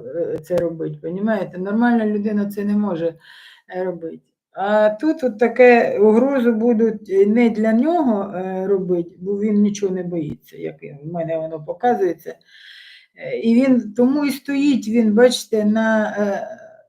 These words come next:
на дорозі, е, в якій там стежок, п'ять стежок, куди йти і що робити. Він на це, на цьому стоїть, чи треба йти, чи не треба йти.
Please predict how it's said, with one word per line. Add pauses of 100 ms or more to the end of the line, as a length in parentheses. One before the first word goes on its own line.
(220)
на
дорозі,
е,
в
якій
там (440)
стежок, (220)
п'ять (640)
стежок, (120)
куди
йти
і
що
робити. (160)
Він
на
це,
на
цьому
стоїть,
чи
треба
йти,
чи
не
треба
йти.